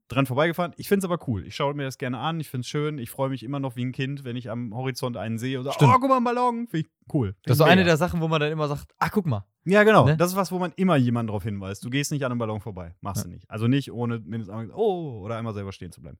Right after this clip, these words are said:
Speaker 1: So, auf jeden Fall sind wir dann nach Hause gefahren. Das war auch noch ein ganz schönes Stück. So, Kind ins Bett. Äh, ich in den Garten und den, äh, nicht mehr ganz frisch gerollten Rollrasen gießen. Das ist ja jetzt gerade dann dran, damit der auch fein anwächst.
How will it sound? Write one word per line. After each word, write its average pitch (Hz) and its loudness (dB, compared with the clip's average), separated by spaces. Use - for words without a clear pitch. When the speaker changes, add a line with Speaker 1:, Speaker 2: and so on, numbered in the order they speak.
Speaker 1:
So, 127 0
auf 131 -2
jeden 196 4
Fall 175 2
sind 147 -4
wir 151 -6
dann 123 -2
nach 101 -10
Hause 107 -2
gefahren. 180 -6
Das 170 -10
war 117 0
auch 98 -6
noch 90 -8
ein 92 -12
ganz 92 -14
schönes 107 -12
Stück. 185 -12
So, 101 0
Kind 165 -2
ins 110 -6
Bett. 190 -2
Äh, 127 0
ich 165 0
in 123 0
den 117 0
Garten 131 -2
und 123 -4
den, 117 -6
äh, 104 -8
nicht 131 -6
mehr 127 -6
ganz 151 -4
frisch - -6
gerollten 127 -2
Rollrasen 101 -4
gießen. 170 -8
Das 107 -8
ist - -16
ja 98 -4
jetzt - -10
gerade 95 -8
dann 95 -10
dran, 98 -6
damit 95 -10
der 87 -10
auch 87 -12
fein 90 -14
anwächst. 131 -8